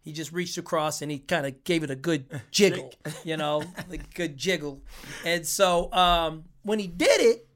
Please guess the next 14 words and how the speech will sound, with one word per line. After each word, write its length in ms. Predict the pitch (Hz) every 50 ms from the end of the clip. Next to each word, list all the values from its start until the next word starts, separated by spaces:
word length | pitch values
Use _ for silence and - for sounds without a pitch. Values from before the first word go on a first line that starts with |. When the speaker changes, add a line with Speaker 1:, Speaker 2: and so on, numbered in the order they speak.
| _ _ _ _ _ _ _ _ -
Speaker 1:
you 100 | 262 254
know, 180 | 247 233 240
it 120 | 240 226 220
was, 280 | 220 214 202 - - _ _ _ _ _ _ _ _ _ _ -
it's, 200 | 226 220 - - _ _ -
it's 160 | - 220 -
kind 300 | - - 285 349 403 427
of 80 | 427 392
a 80 | 339 285
rule 320 | 262 294 311 339 330 240
of 140 | 220 180 -
thumb 460 | - 233 233 208 196 180 175 170 175 - -
amongst 420 | 170 180 185 185 180 175 - -
actors. 580 | 170 170 165 156 - - 185 156 147 151 -